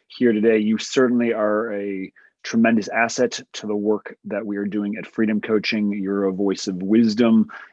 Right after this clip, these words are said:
And like all of us, we are a voice in the wilderness in this, uh, the, the heresy of our day is a sexual heresy. First as a noun for who we are. Many of us don't know who we are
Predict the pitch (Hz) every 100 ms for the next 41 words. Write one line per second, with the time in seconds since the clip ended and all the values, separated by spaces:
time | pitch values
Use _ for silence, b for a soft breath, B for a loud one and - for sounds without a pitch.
0 | - 107 123 139 143 165 107 73 - 107
1 | 101 104 101 101 101 - 104 104 110 101
2 | 113 123 - 117 110 127 113 87 - -
3 | 101 98 95 - B B - 101 104 104
4 | 104 113 104 104 98 95 - 139 135 151
5 | - 147 123 113 107 107 110 104 98 85
6 | 82 _ _ _ - 101 98 - 104 -
7 | 104 92 87 90 82 - - - - 143
8 | 143 - 120 110 104 104 104 98 92 92
9 | 85 _ _ _ _ 104 - 139 131 139
10 | 131 107 101 95 101 _ _ _ - 101
11 | 107 104 104 - 110 113 110 - - 113
12 | 113 101 92 90